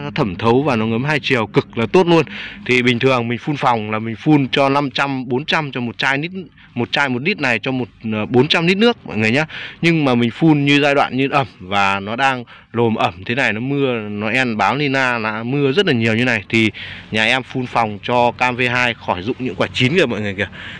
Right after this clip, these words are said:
Thì là em phun bốn chai cho một khối, vườn này của em chỉ một khối thôi nhưng đây là bốn chai đây mọi người này. Đấy, bốn chai, à, à, H C Thái em phun cho một khối luôn. Đấy,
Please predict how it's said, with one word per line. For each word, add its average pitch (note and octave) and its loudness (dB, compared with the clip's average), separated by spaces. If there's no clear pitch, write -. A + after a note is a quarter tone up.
Thì A2 0
là A2+ 4
em A#2+ 0
phun C3 0
bốn D3+ 6
chai D#3+ 2
cho C3 -2
một A#2+ -4
khối, B2+ 4
vườn A#2 0
này G#2+ 2
của G2+ -2
em A#2+ 2
chỉ G2+ -10
một G#2 -8
khối B2 2
thôi D3 4
nhưng B2 2
đây B2 4
là A2+ 2
bốn A#2+ 0
chai C#3+ 0
đây A#2 -4
mọi G2 -10
người G2+ -4
này. F#2+ -6
Đấy, G#2+ -2
bốn C#3 6
chai, C#3 0
à, A2+ -2
à, G2 0
H C3 0
C B2 -2
Thái A2+ 2
em C3+ 0
phun C3+ -2
cho C3 0
một A#2+ 0
khối A#2+ 4
luôn. D3+ 6
Đấy, A2 -4